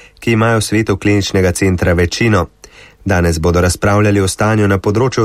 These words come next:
otroške srčne kirurgije in odgovornosti vodstva za to stanje.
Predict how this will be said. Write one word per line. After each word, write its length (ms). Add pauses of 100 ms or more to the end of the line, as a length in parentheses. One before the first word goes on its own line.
otroške 360
srčne 440
kirurgije 600 (100)
in 140
odgovornosti 760
vodstva 480
za 140
to 140
stanje. 480